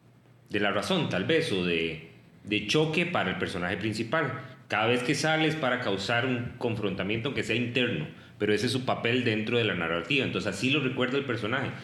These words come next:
como alguien que llega y que cada vez que se me acerca me hace pensar algo fuera del, de la caja.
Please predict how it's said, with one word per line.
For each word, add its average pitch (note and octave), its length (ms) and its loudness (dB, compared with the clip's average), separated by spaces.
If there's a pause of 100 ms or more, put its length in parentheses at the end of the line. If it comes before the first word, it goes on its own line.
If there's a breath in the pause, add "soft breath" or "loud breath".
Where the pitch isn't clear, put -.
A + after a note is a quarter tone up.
(120)
como G#2 180 0
alguien A#2+ 240 0
que C#3+ 120 0
llega D3+ 600 0
y A2 120 -2
que G2 120 -2
cada C3+ 240 2
vez D3+ 120 2
que B2+ 100 0
se G#2+ 100 0
me G2+ 60 0
acerca D3+ 680 -2
me G2+ 280 0
hace A2 200 2
pensar A#2+ 320 2
algo B2+ 300 2
fuera B2 280 2
del, F#2+ 420 0
de F#2+ 100 2
la F2+ 160 0
caja. B2 420 -2